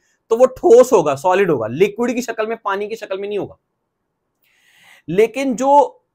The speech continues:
ऐसा लिपिड है जिसमें अनसैचुरेटेड फैटी एसिड्स ज्यादा हैं, for example समझ लें एटी परसेंट अब अनसैचुरेटेड फैटी एसिड्स हैं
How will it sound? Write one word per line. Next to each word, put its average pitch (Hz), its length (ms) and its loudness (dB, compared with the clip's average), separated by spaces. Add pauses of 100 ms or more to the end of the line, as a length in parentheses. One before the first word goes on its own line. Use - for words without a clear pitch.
(500)
ऐसा 190 360 2
लिपिड 196 420 2
है 147 220 0
जिसमें 185 320 -8 (140)
अनसैचुरेटेड 233 600 0
फैटी 185 260 -2
एसिड्स 170 160 -8
ज्यादा 131 240 -4
हैं, 147 100 -8
for 147 100 -10
example 151 260 -8
समझ 143 180 -12
लें 165 180 -12
एटी 170 200 -12
परसेंट 196 420 -10
अब 180 220 2
अनसैचुरेटेड 175 640 -6
फैटी 123 240 -12
एसिड्स 113 240 -20
हैं 143 180 -14